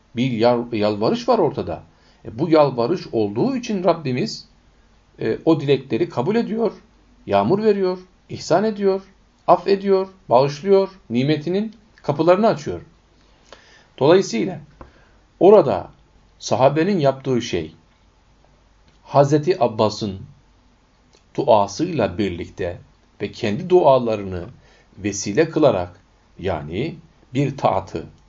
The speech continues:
bir ibadeti vesile kılarak, e, dua etmişler, yalvarmışlar, yakarmışlardır. Onların dediği gibi, onun zatıyla ilgili bir vesile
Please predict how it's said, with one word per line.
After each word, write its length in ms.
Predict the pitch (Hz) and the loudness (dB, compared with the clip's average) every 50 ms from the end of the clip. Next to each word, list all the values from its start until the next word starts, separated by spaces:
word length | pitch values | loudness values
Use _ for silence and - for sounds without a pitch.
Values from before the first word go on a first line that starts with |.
| _ - | _ -8
bir 260 | - - 143 147 147 117 | -2 0 0 0 0 -2
ibadeti 720 | 110 87 101 92 87 82 - 87 80 - - 110 90 73 - - _ _ _ _ _ _ _ _ _ _ _ _ - | -4 0 0 0 0 -2 -4 -8 -8 -4 -4 -4 -4 -4 -8 -18 _ _ _ _ _ _ _ _ _ _ _ _ -8
vesile 420 | 101 98 98 - 110 117 175 180 | -8 -6 -6 -4 0 0 0 0
kılarak, 500 | - 196 175 143 110 95 85 - - - _ _ _ _ _ _ _ _ _ _ _ _ _ _ _ - | 2 4 4 4 4 2 -2 -6 -14 -20 _ _ _ _ _ _ _ _ _ _ _ _ _ _ _ -4
e, 220 | 120 107 101 95 90 90 | -2 -2 0 0 -2 -2
dua 340 | 113 107 113 135 170 - 135 | 2 4 4 4 4 4 2
etmişler, 540 | 113 - - 110 101 - - - 135 143 123 | -4 -6 -6 -12 -12 -8 -4 -4 -4 -4 -4
yalvarmışlar, 760 | 107 110 107 104 101 104 101 98 98 92 92 - - 147 147 | -2 0 0 0 0 0 -2 -2 -2 -6 -8 -4 -4 -4 -2
yakarmışlardır. 960 | 107 92 92 - 92 90 87 87 87 - - 95 120 123 120 - - - _ _ _ _ _ _ _ _ _ _ _ _ _ _ _ _ _ _ _ - | -4 -6 -6 -6 -8 -6 -8 -10 -14 -8 -2 -2 -2 -2 -4 -12 -20 -20 _ _ _ _ _ _ _ _ _ _ _ _ _ _ _ _ _ _ _ 2
Onların 420 | - 156 202 208 233 277 262 220 | 2 4 6 4 4 4 2 0
dediği 340 | 160 139 117 - 113 143 160 | 2 0 0 0 0 -2 -2
gibi, 220 | 131 98 - - - - _ _ _ _ _ _ _ _ _ _ _ _ _ _ _ _ - | -4 -6 -12 -14 -20 -20 _ _ _ _ _ _ _ _ _ _ _ _ _ _ _ _ -4
onun 300 | - 110 113 147 190 170 | -2 0 2 2 0 0
zatıyla 640 | 120 - 95 90 90 87 - - 220 240 226 175 - | -2 -4 -4 -6 -6 -4 -2 0 2 4 4 2 2
ilgili 580 | - 123 117 107 101 98 104 101 98 92 85 | 2 -2 -4 -4 -4 -4 -4 -2 -2 -4 -2
bir 200 | 98 110 101 92 | -2 -2 -2 -2
vesile 540 | 95 98 92 - - 95 95 113 117 104 95 | -2 -4 -4 -4 -8 -4 0 0 0 0 -2